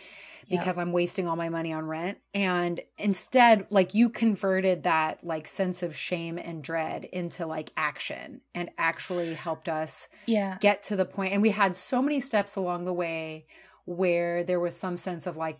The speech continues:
Speaker 2: this is just never gonna happen. We're not gonna be able to do
Speaker 1: Mm-hmm.
Speaker 2: this. Oh, it's gonna be another two years.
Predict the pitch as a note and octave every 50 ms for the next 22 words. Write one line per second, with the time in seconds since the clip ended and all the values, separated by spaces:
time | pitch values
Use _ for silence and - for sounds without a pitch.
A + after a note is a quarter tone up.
0 | _ _ D#3 F#3+ F3+ - F3+ D#3+ C3 - E3 C#3 - D#3+ D3+ - D3+ D3 D#3 D#3+
1 | D3 D3+ C#3+ C3+ - - E3 D#3+ - - F#3+ F#3 E3 D#3 - E3 D3+ D3+ - -
2 | - - - G3+ F3 D3+ D#3+ D#3+ - E3 A3 G#3+ G#3 G3+ - - - A3 A3+ G#3
3 | F#3+ - G3+ F3+ E3+ F3 E3 D#3 D#3 C#3 D#3+ D#3 C3+ - - F#3+ F#3 F3 D#3+ D#3
4 | D#3 D#3 D#3 D#3 D#3 D3+ -